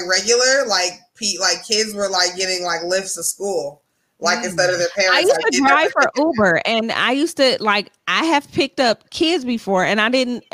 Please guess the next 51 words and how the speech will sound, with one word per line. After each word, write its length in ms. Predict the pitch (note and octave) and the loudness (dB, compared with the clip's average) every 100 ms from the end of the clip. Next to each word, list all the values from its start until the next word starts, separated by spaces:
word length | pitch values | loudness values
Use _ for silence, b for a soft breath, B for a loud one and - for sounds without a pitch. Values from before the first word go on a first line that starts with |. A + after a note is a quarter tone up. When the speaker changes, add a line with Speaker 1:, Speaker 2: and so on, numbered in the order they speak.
| - - | -14 -4
Speaker 3:
like, 220 | A3 A3 - | 0 0 0
I, 160 | A#3 B3 - | -2 -2 0
I 100 | A3 | 0
don't 180 | C4 B3+ | 2 0
think 140 | C4+ | 0
I 80 | G#3+ | -2
knew 180 | A3 B3 | 0 -2
the 120 | F#3+ | -2
rules 480 | D#3+ F#3+ B3 C4+ C#4+ | 0 -2 0 0 -2
then, 400 | D4+ D#4 D#4+ B3+ | -4 0 0 0
but 120 | A3+ | 0
when 160 | A3 A#3 | 0 0
I 100 | G#3+ | 0
did 340 | G3+ A3+ C4 | 0 0 0
fi-, 260 | C4 B3 - | 2 0 0
figure 480 | - - - C4 A#3 | -8 -18 -4 -2 2
out 160 | A3+ A3+ | 2 0
the 80 | F#3 | -2
rules, 340 | A#3+ D4 D#4+ | 0 2 2
I'm 140 | C#4 | 0
like, 320 | C4 G#3 F3 - _ _ _ _ _ _ _ _ _ _ _ - - _ _ - | 2 0 0 -6 _ _ _ _ _ _ _ _ _ _ _ -20 -20 _ _ 2
I 120 | C#4+ | 4
was, 180 | E4 C4+ - | 2 0 -2
I 80 | |
mean, 200 | D#4 D#4 - | 0 0 0
I 140 | B3+ | 2
was 160 | E4 B3+ | 2 4
okay 320 | A3 G#3 G3 | 2 2 0
with 120 | G3+ | 2
it 40 | G#3 | 0
because, 240 | A#3 B3 | -2 -2
uh, 40 | G3+ | 0
you 180 | B3 | -2
know, 300 | A3+ C#3 F3 - | -4 -4 -6 -6
I'm 200 | F#3+ G#3+ | -8 -4
a 40 | G3+ | 0
Speaker 2:
Yeah. 80 | - | 2
Speaker 3:
mom, 80 | F3+ | 2
Speaker 1:
You're 40 | - | 2
Speaker 3:
I'm 40 | |
Speaker 1:
not 20 | |
Speaker 3:
not 100 | - | 2
Speaker 1:
gonna 100 | - | 2
do 80 | - | 0
Speaker 3:
gonna 220 | F3+ G3 F#3 | -4 -2 0
Speaker 1:
anything. 140 | - B3 | 2 2
Speaker 2:
And 120 | C4 | 4
you're 80 | F#4 | 6
Speaker 3:
do 40 | |
Speaker 2:
not 240 | D#4+ A#3+ | 6 6
Speaker 3:
nothing. 120 | G#3+ | 4